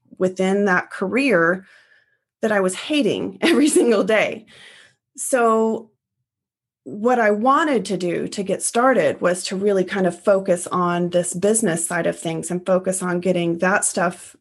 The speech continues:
like, kind of squared away so I could start making some money. And what I realized was that I couldn't do any of that until I started to just not feel gross. So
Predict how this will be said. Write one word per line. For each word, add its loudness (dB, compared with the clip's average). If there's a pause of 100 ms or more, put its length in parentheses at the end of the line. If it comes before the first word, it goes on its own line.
like, -2
kind 0
of -2
squared 2
away 4
so -2
I 0
could -6
start -6
making -6
some -4
money. 0 (640)
And 4
what 4
I 4
realized 2 (920)
was 2
that 2 (580)
I 0
couldn't -2
do 0
any 4
of 0
that 0
until 0
I 2
started 2
to -2
just -2
not 2 (220)
feel -2 (220)
gross. 0 (1400)
So 2